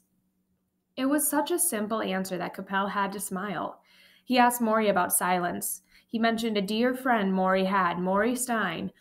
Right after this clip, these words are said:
who had first sent Maury's aphorisms to the Boston Globe. They had been together at Brandeis since the early sixties.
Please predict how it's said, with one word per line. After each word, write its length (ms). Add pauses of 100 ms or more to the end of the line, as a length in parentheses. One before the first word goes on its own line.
(140)
who 180
had 220
first 300
sent 280
Maury's 360
aphorisms 720
to 100
the 60
Boston 460
Globe. 420 (460)
They 160
had 200
been 240
together 680
at 180
Brandeis 460
since 200
the 80
early 320
sixties. 720